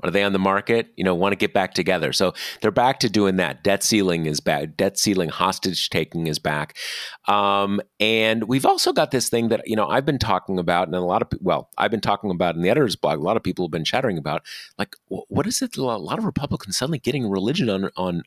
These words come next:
on vaccination. What's that about? We're gonna get on that a little. We're also gonna answer your questions. Uh, but before all that, let me remind you that, uh, the Josh Marshall podcast is brought to you by, sponsored by Grady's Cold Brew Iced Coffee. Grady's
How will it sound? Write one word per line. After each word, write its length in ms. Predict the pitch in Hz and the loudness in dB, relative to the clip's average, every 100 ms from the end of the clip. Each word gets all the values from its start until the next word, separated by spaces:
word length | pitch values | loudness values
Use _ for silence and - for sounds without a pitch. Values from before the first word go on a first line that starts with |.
| - | -6
on 220 | 87 80 | -4 -2
vaccination. 720 | 82 110 - 90 147 - - | -2 -2 -2 -2 0 -2 -6
What's 160 | - - | -4 -2
that 160 | 107 | -2
about? 280 | - - - - - - - - | -2 -8 -8 -12 -20 -18 -14 -6
We're 100 | 170 | -4
gonna 60 | |
get 120 | 104 | 0
on 140 | 92 80 | 0 0
that 120 | 73 | -2
a 60 | 76 | 0
little. 320 | 90 101 90 | 2 2 2
We're 120 | 80 | 2
also 280 | 76 92 95 | 2 2 0
gonna 200 | 90 82 | 0 0
answer 320 | 76 82 - | -2 -2 -4
your 120 | 78 | -6
questions. 580 | - 104 98 - 95 - - - - - - | -2 0 0 -2 -4 -6 -10 -12 -14 -8 0
Uh, 180 | 101 | 0
but 180 | 98 101 | 0 -4
before 400 | - - 156 170 | -8 0 2 4
all 220 | 127 131 | 4 2
that, 400 | 107 101 92 101 | 2 2 4 2
let 80 | 110 | 2
me 100 | 110 | 0
remind 440 | 110 104 90 87 87 | 2 2 2 2 2
you 180 | 98 101 | 2 2
that, 320 | 90 85 82 - | 2 2 0 0
uh, 200 | 92 87 | 0 0
the 100 | 87 | 0
Josh 340 | 101 110 - | 2 2 2
Marshall 320 | 110 104 110 | 0 2 0
podcast 540 | - 131 - 95 78 82 | 0 -2 0 0 0 -4
is 80 | |
brought 300 | - 92 92 | 0 2 2
to 100 | - | 0
you 220 | 101 98 95 | 2 2 2
by, 360 | 90 87 90 | 2 2 0
sponsored 560 | 92 - 78 90 101 78 | -2 -2 -4 0 -2 0
by 320 | 76 78 95 | -2 0 -2
Grady's 480 | 85 80 92 104 95 | -2 0 0 -2 -4
Cold 400 | - 95 104 110 | -2 0 0 0
Brew 300 | 95 104 - | 0 2 2
Iced 260 | 92 - - | 0 0 0
Coffee. 400 | 90 - 58 - - - - - - | -2 -2 -8 -10 -14 -14 -16 -20 -2
Grady's 380 | 101 107 127 | 2 2 0